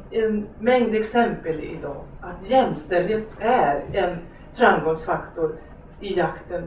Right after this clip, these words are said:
på både talang och kompetens. Men det krävs mod.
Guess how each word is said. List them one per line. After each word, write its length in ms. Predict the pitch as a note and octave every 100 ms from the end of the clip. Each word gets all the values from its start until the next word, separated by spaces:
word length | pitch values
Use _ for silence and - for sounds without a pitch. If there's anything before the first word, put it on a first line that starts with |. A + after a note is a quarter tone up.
| -
på 360 | F#3+ E3 D3+ D3+
både 260 | G3 D#3+ D#3+
talang 480 | - D#3+ D3+ D#3 E3
och 300 | F3+ E3 -
kompetens. 680 | D#3+ D3+ D#3+ E3 - - - - - - - - - - - - - - - - - A#2+ - - - - - - - - - - - -
Men 140 | A3+ C#4
det 120 | D4+
krävs 280 | C4+ C4 A#3
mod. 420 | A3 D#4 D4+